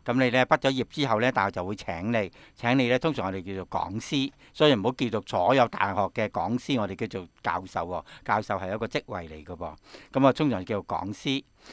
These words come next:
噉啊，講師呢，做得若干年啦，每間大學都會唔同啦。佢覺得你大致上表現啦，甚至你研究得比較好呢，噉就會係升你做係高級講師啦。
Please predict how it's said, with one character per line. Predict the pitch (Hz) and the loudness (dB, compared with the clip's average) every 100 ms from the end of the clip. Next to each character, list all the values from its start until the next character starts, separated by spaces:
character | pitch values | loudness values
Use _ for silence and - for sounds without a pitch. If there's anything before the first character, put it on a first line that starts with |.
| - | -14
噉 | - 151 | 0 2
啊， | 151 | 4
講 | 117 101 131 | 4 4 4
師 | - 165 | 2 4
呢， | 143 | 4
做 | 113 | 2
得 | 101 139 - | 2 2 2
若 | - 110 | -2 2
干 | 135 139 | 6 6
年 | 131 98 | 4 2
啦， | 120 120 117 - | 2 2 2 -6
每 | 110 | -4
間 | 131 | 0
大 | 110 | 2
學 | 101 | 2
都 | 127 | 0
會 | 120 | 0
唔 | 87 | 0
同 | 98 98 | 2 2
啦。 | 113 127 110 | 4 4 4
佢 | 95 101 | -2 -6
覺 | 110 | -4
得 | 104 117 | -2 -2
你 | 107 87 | -4 -6
大 | 87 90 | -8 -8
致 | - | -12
上 | 95 92 | -10 -8
表 | 85 101 | -6 -8
現 | 113 92 | -6 -6
啦， | 98 104 98 - - | -4 -4 -6 -12 -6
甚 | 104 | -4
至 | 104 107 | -2 -4
你 | 107 98 | -4 -8
研 | 87 90 | -8 -4
究 | 101 107 | -2 0
得 | |
比 | 120 | -2
較 | 110 101 | 0 0
好 | 92 98 | 0 0
呢， | 120 131 - - - | 0 0 -4 -16 -10
噉 | 104 | -4
就 | 101 90 | -4 -2
會 | 98 | -4
係 | 104 101 95 87 | -6 -6 -8 -8
升 | - 156 131 | -4 0 0
你 | 101 | -2
做 | 92 87 | -4 -6
係 | 87 90 82 85 | -6 -8 -8 -6
高 | 127 | -2
級 | 123 123 | 0 -2
講 | 95 90 95 | -4 -10 -10
師 | - 110 | -6 -4
啦。 | 95 | -4